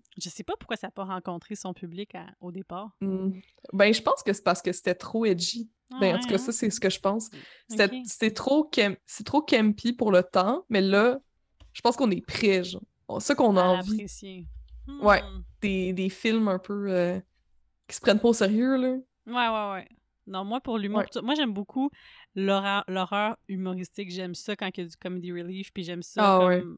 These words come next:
Speaker 1: apprécier les personnages, puis qu'il y ait, qu'il y ait de la couleur. Puis pour moi, euh, ben, un peu comme toi aussi, je pense, euh, j'aime beaucoup comme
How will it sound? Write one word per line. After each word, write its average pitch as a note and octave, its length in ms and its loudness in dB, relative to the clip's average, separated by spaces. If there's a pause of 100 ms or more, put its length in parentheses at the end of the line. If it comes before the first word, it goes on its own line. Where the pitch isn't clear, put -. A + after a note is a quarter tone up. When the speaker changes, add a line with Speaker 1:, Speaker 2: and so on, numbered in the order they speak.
(120)
Speaker 1:
apprécier F#3 400 -10
les F3 40 -8
personnages, F#3+ 520 -6
puis - 120 -20
qu'il F#3 160 -12
y - 20 -12
ait, E3+ 40 -14
qu'il - 180 -10
y - 20 -8
ait F#3 40 -10
de F3+ 40 -14
la E3+ 100 -10
couleur. F#3 640 0
Puis E3+ 160 -20
pour F3+ 200 -12
moi, G3 300 0 (460)
euh, E3+ 100 -12
ben, D#3+ 260 -10
un E3 120 -10
peu F#3+ 140 -14
comme F#3 140 -8
toi F#3+ 120 -10
aussi, G#3 160 -12
je - 80 -14
pense, A3+ 320 -8
euh, F#3 60 -4 (340)
j'aime F#3 280 -2
beaucoup G3+ 440 -6
comme F3+ 400 -6